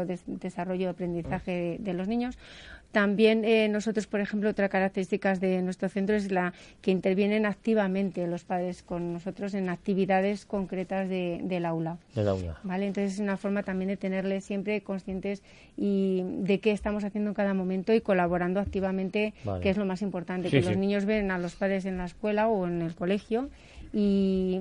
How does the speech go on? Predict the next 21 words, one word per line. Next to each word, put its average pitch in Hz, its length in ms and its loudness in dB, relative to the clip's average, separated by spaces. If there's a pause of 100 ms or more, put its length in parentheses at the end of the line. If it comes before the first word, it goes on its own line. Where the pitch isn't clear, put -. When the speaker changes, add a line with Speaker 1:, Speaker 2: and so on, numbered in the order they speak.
Speaker 1:
y 220 100 2
si 202 280 2
mis 196 160 2
padres 202 360 4
vienen 220 320 4
y 196 60 2
vienen 196 240 2
contentos, 208 460 0
esto 196 220 -4
es 180 80 -8
que 196 120 -4
es 180 80 -2
bueno 190 260 0
para 185 220 2
mí, 196 160 0
entonces 202 220 -2
la 190 80 0
actitud 196 480 0
ahí 196 160 0
ya 202 180 -2
tenemos 196 500 -4